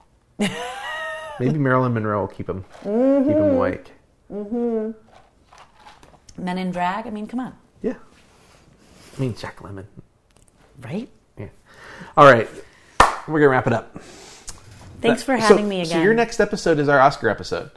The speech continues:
Speaker 1: So I
Speaker 2: Um,
Speaker 1: have to screen my screeners.
Speaker 2: I mean, you should watch as many of those movies as you can,
Speaker 1: Yeah.
Speaker 2: 'cause you, I'm gonna give you a ballot.
Speaker 1: Okay.
Speaker 2: And you're going to, you're gonna get to vote twice in every category.
Speaker 1: <sighs> That's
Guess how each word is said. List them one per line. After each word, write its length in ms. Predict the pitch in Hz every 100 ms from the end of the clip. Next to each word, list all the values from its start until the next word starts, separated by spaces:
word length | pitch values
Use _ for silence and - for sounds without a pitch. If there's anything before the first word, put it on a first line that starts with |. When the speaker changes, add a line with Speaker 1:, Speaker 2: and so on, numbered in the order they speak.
| - - - - _
Speaker 1:
So 140 | -
I 100 | 190
Speaker 2:
Um, 40 | 196
Speaker 1:
have 100 | 202
to 180 | 202 175 - _ -
screen 280 | 185 185
my 60 | 175
screeners. 520 | - 180 165 156 131 - - _ _ _ _ _ _ _ - _ - 147
Speaker 2:
I 40 |
mean, 160 | 170 180
you 60 |
should 200 | 185 214
watch 380 | 180 196 - - -
as 180 | 160
many 220 | 151 180 175
of 80 |
those 200 | 156 165
movies 280 | 156 151 147
as 100 | 139
you 80 | 139
can, 320 | - 143 120
Speaker 1:
Yeah. 120 | 147
Speaker 2:
'cause 160 | 117 110
you, 180 | 120 - 120 113
I'm 80 | 139
gonna 140 | 151 156
give 180 | 160
you 100 | 156
a 40 | 151
ballot. 400 | 110 90 104 - - _ -
Speaker 1:
Okay. 200 | - 147 - _ _
Speaker 2:
And 160 | 120 120
you're 120 | 123
going 280 | 131 127 123
to, 160 | - 120 113
you're 160 | 117 120
gonna 160 | 127 120
get 180 | 120
to 100 | -
vote 460 | 110 120 117 110 - - _ -
twice 440 | - 135 147 147
in 60 | 131
every 240 | 113 110
category. 440 | 101 90 92 - -
Speaker 1:
<sighs> 20 |
That's 800 | 233 240 233 190 180 - -